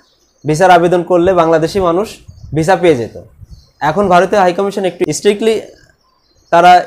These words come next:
এই ভিসা দিচ্ছে এবং ভিসার কাগজপত্রগুলো সঠিকভাবে দেখছে। যাদের একটু ফেক ডকুমেন্ট, তাদের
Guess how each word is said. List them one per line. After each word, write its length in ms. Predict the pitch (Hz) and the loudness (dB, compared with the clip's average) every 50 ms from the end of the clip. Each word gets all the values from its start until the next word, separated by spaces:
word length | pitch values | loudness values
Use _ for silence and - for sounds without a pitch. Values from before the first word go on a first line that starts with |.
| - 175 | 0 -2
এই 60 | 165 151 151 | 0 0 -2
ভিসা 240 | 147 151 - 185 180 180 180 180 - - - _ _ - 139 143 | -2 2 4 4 4 4 2 -2 -10 -20 -20 _ _ -10 -4 -4
দিচ্ছে 240 | 160 160 - - 196 185 | -4 -4 -2 -2 -2 0
এবং 100 | 175 175 160 151 | 0 -2 -2 -4
ভিসার 260 | 156 139 180 180 170 165 170 - - | -4 0 0 0 0 0 -4 -2 0
কাগজপত্রগুলো 640 | 156 160 160 170 170 - 175 165 175 170 175 180 190 185 185 | 2 2 2 2 0 0 -4 -2 -2 -2 0 0 0 0 0
সঠিকভাবে 500 | 180 151 151 202 185 175 185 180 170 175 170 175 - - _ _ _ _ _ - | -2 -2 -2 -2 -2 0 0 2 4 2 2 0 -2 -14 _ _ _ _ _ -2
দেখছে। 320 | 131 156 160 156 - - 175 147 156 | 0 0 2 2 0 -2 0 2 2
যাদের 240 | 156 156 175 180 175 - - - 165 | 4 4 4 2 0 -2 -6 -6 -6
একটু 140 | 165 - 190 175 - | -4 -2 -4 -4 -2
ফেক 140 | 190 185 175 165 170 | -2 -2 -2 0 -2
ডকুমেন্ট, 340 | 170 170 180 175 190 202 - - - - - - - | -2 -2 -2 -4 -4 -4 -6 -12 -16 -20 -20 -8 -2
তাদের 200 | 151 151 156 175 | 0 2 2 2